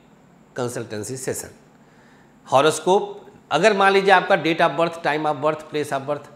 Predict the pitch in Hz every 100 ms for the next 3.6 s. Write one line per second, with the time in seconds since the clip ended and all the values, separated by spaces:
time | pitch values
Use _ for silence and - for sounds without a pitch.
0 | - 208 160 156 123 110 117 123 214 -
1 | - - - 208 208 - - 135 - -
2 | 156 156 151 180 156 175 139 147 120 131
3 | 120 98 - 98 85